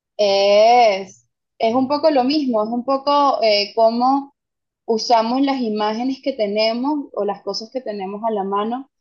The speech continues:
para decir, eh, cosas distintas. Entonces, aunque es, hay distintas animosidades, <laughs> como decía Humbert,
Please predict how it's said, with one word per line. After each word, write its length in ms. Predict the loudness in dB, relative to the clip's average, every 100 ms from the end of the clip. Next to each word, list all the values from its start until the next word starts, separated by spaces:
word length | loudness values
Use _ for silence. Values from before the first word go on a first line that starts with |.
| _ _ _
para 280 | 0 2 2
decir, 880 | -2 -4 -4 -2 -2 0 0 -2 -6
eh, 720 | -6 -6 -6 -6 -4 -4 -4
cosas 300 | -4 -4 -4
distintas. 840 | -8 -10 -8 -6 -6 -10 -16 -20 _ _ _ _ _ -12
Entonces, 460 | -4 -4 -2 -2
aunque 380 | 0 0 -2 -2
es, 460 | -4 -10 -18 -20 _ _ _ _ _ -4
hay 220 | -2 -4
distintas 760 | -8 -12 -6 -4 -4 -2 0
animosidades, 840 | 0 -2 -4 -6 -2 0 0 0 0
<laughs> 40 |
como 280 | 0 2 2
decía 460 | 2 -2 -2 -4 -2
Humbert, 420 | -4 -4 -6 -8